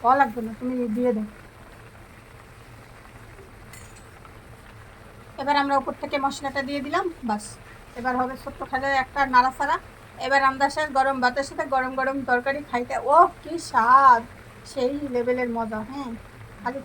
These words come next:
কথাতেই আছে মজা, কিন্তু আসলে কিন্তু আমার এত মজা ফজা কিছুই লাগে না, কোনো কিছু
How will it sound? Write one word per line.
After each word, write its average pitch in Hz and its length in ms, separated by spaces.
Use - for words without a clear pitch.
কথাতেই 277 460
আছে 262 200
মজা, 233 300
কিন্তু 247 260
আসলে 247 300
কিন্তু 254 200
আমার 240 200
এত 233 180
মজা 233 260
ফজা 240 200
কিছুই 254 360
লাগে 254 200
না, 254 180
কোনো 262 260
কিছু 269 260